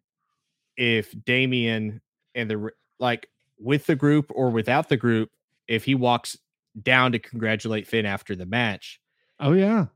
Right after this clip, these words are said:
Speaker 1: Just for the sole purpose of, okay, he's walking towards the ring with that briefcase. Is he gonna cash in?
Speaker 2: Right.
Speaker 1: Or is he here to pick Finn up on his shoulders and they celebrate?
Speaker 2: Right.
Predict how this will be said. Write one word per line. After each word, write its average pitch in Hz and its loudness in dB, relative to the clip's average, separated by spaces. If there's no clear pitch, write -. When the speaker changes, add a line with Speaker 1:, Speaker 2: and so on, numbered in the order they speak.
Speaker 1:
Just 143 2
for 151 2
the 135 4
sole 131 2
purpose 127 -2
of, 104 -2
okay, 120 -2
he's 151 -4
walking 135 0
towards 120 -8
the 110 -8
ring 107 -4
with 101 -6
that 104 -10
briefcase. 98 -8
Is 113 -4
he 110 -6
gonna 104 -2
cash 107 -6
in? 101 -4
Speaker 2:
Right. 117 4
Speaker 1:
Or 120 4
is 113 -4
he 120 0
here 120 0
to 113 -6
pick - 0
Finn 120 2
up 110 -2
on 107 -4
his 98 -6
shoulders 104 -4
and 98 -10
they 95 -6
celebrate? 95 -10
Speaker 2:
Right. 107 0